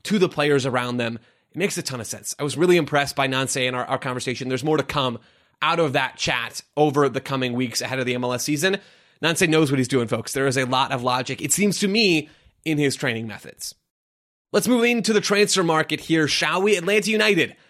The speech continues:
They seem to love League Two, Ligue deux,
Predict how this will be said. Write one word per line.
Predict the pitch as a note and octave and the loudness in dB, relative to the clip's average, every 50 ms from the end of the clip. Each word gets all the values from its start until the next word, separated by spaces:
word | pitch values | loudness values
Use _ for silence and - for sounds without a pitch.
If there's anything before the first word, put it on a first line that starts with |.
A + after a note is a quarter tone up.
| _ _ - | _ _ -8
They | - C3 | -6 -4
seem | - G#3+ C4 | -2 -2 0
to | E4 C#4+ | 0 2
love | G3+ G3 A#3+ C4 A#3+ F3 C3+ - - - - | 4 4 4 4 2 0 -6 -10 -12 -14 -8
League | B2+ C#3 F3 G#3+ A3+ G3+ - - - _ _ - | -4 -4 -2 -2 -2 -4 -8 -12 -18 _ _ -8
Two, | - A#3 F#3 A#2 | -4 -2 -2 -2
Ligue | A2 B2 C#3 C#3 | -2 -4 -2 2
deux, | E3+ F#3+ F#3 - | 4 4 4 4